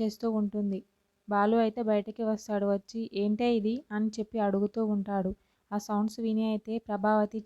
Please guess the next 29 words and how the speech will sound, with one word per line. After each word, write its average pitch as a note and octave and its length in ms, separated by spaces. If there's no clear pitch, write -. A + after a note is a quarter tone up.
చాలా G#3+ 320
కంగారు G#3+ 300
పడుతూ G#3+ 360
ఉంటుంది, G3+ 460
బాలుగాడు G3+ 520
ఏం G#3 300
చేస్తాడో G#3+ 420
ఏమో G3+ 380
అని. F#3+ 220
వెంటనే A3 440
బాలు G#3+ 320
అయితే A3 320
మీనాతో, G#3+ 560
"ఏంటి, A3+ 480
ఎవరు G#3 220
సౌండ్ G#3+ 340
వినబడుతుంది? G#3+ 640
ఎవరొచ్చారు? G#3+ 680
మాటలు G#3 440
వినబడుతున్నాయి" G#3 800
అని G#3 200
చెప్పి G#3+ 160
అడుగుతూ G3+ 340
ఉంటాడు. G3 420
"మనకు G#3+ 320
తెలిసిన A3 400
వాళ్ళే A3+ 300
వచ్చారు" A3 560
అని G#3+ 140